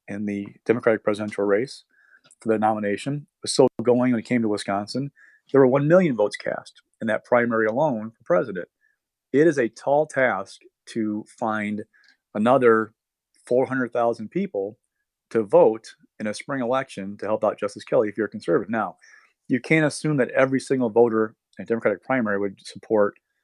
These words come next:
whoever his challenger is. But more than likely, if you're turning out to vote for a,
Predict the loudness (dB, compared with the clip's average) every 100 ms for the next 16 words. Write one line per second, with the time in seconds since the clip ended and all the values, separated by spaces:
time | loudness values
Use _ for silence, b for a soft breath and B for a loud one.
0 | _ _ _ 2 2 2 -2 -2 -2 -2
1 | -4 -10 -10 -16 _ 0 0 4 4 4
2 | 2 0 -2 -2 -8 -8 -10 _ _ _
3 | _ -10 -4 -4 -2 -4 -2 0 -2 -4
4 | 0 2 2 0 -6 -4 -4 -6 -6 -8